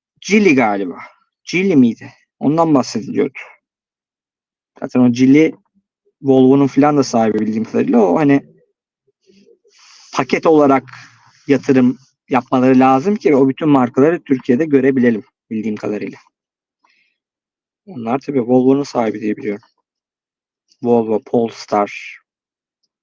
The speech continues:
filan. Hatta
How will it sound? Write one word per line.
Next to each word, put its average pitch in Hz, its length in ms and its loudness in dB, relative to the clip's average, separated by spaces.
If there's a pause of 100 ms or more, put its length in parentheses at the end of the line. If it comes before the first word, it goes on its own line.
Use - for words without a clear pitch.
(280)
filan. - 280 -10 (2000)
Hatta - 580 -4